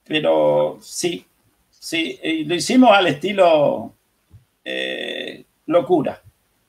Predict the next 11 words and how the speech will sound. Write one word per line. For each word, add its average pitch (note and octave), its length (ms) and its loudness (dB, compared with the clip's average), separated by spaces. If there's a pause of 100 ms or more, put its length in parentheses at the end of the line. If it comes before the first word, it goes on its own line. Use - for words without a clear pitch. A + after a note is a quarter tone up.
(180)
Pero F3 220 0
es C4+ 220 6
el B3+ 80 2
auto C4+ 280 2
actual - 300 -4
mío, C#4 420 -4 (640)
que D#3+ 260 -12
después G3+ 460 -4
vas G3+ 160 0
a F3+ 160 2
ver, G#3 440 2